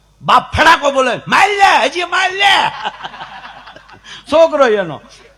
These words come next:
તા તો બાપે બે જોડા ને હામો બોલશો. ધબધબાટી બોલતી હતી, પાડો હી કૂદી કૂદીને આવ્યા. કે, "એટલે ભાઈ, હું કામ મારો?" અરે કે, "કાલ મારા છોકરાનું પરિણામ છે." "કોનું છે? તારું છે ને?"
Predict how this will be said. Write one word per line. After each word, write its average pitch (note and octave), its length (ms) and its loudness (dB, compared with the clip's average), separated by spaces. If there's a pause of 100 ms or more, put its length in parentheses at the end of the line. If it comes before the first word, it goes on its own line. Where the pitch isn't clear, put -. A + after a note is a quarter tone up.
(720)
તા A3+ 100 -4
તો B3+ 120 -6
બાપે B3+ 320 -2
બે C#4 120 -4
જોડા C4 360 0
ને A3 120 -6
હામો A4+ 520 2
બોલશો. C#4 520 -4 (800)
ધબધબાટી G3 480 2
બોલતી G3 240 -4
હતી, D3+ 160 -8
પાડો F3+ 240 -2
હી E3+ 100 0
કૂદી D#3 240 -4
કૂદીને C3 320 -4
આવ્યા. A#2+ 160 -10
કે, A2 120 -16
"એટલે C3+ 120 -4
ભાઈ, D3+ 100 0
હું C#3+ 160 0
કામ G#3 240 4
મારો?" C#3 320 0 (920)
અરે G3+ 100 -2
કે, A#3 100 0
"કાલ G#3+ 260 0
મારા A3 180 0
છોકરાનું G#3 400 -4
પરિણામ F#3+ 340 0
છે." - 120 -10 (760)
"કોનું F#3+ 280 -16
છે? B2+ 60 -20
તારું E3+ 280 -18
છે G#3 120 -20
ને?" F3 100 -20